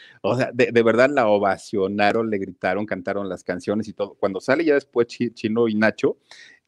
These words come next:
sí tuvieron éxito, pero no, quien se llevó la tarde esa vez fue, fue Paquita, la del barrio. Una sensación porque a,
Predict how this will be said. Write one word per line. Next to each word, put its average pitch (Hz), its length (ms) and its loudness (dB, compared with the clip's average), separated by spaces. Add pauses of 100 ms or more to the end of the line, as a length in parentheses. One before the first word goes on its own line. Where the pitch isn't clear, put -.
(120)
sí - 260 -2
tuvieron 233 480 2
éxito, 170 460 0
pero 101 200 0
no, 110 200 0
quien 92 200 -10
se 92 180 -6
llevó 95 240 2
la 156 140 2
tarde 117 420 -4
esa - 160 -6
vez 87 260 -4
fue, 101 280 -2
fue - 180 -8
Paquita, - 380 -8
la 98 100 -4
del 80 140 -12
barrio. 87 260 -4 (300)
Una 131 240 2
sensación 107 560 -2
porque - 220 -4
a, - 60 -8